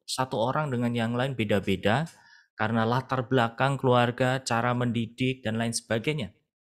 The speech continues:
ya. Dan kemarin kita juga sudah membahas bahwa akar utamanya karena apa? Eh,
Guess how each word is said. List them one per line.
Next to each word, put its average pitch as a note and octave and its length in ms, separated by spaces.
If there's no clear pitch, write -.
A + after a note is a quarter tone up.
ya. D3 320
Dan G2 160
kemarin G#2 240
kita G#2+ 320
juga G2+ 160
sudah G#2 240
membahas G#2+ 480
bahwa G2+ 240
akar A#2 320
utamanya A#2 480
karena B2 480
apa? G2 160
Eh, A2+ 880